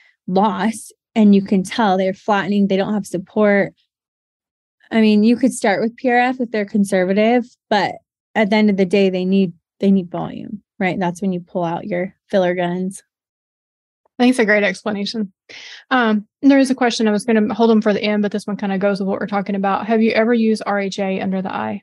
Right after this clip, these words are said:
Speaker 1: I mean, we carry multiple brands. It's just,
Speaker 2: Mm-hmm.
Speaker 1: it's, for me, it's like, honestly, I hate the brand thing. It's less about the brand. It's more about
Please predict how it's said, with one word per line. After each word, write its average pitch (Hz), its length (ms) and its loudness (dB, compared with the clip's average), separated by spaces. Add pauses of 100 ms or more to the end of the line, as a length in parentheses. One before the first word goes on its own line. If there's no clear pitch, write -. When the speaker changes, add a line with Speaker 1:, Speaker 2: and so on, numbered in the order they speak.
(140)
Speaker 1:
I 226 100 2
mean, 254 140 6
we 277 160 4
carry 320 300 2
multiple 226 420 0
brands. 196 440 0
It's 180 200 -8
just, 196 160 0
Speaker 2:
Mm-hmm. 226 160 4
Speaker 1:
it's, - 160 2
for 240 160 -10 (160)
me, 285 200 2
it's 196 240 -4
like, 202 220 -2
honestly, 208 420 0
I 180 40 -4
hate 202 260 -2
the 196 60 -4
brand 180 380 -2
thing. 175 220 -6
It's 202 200 -6
less 226 280 0
about 220 220 0
the 180 80 -4
brand. 175 480 -2 (760)
It's 220 260 0
more 220 460 4
about 190 520 -2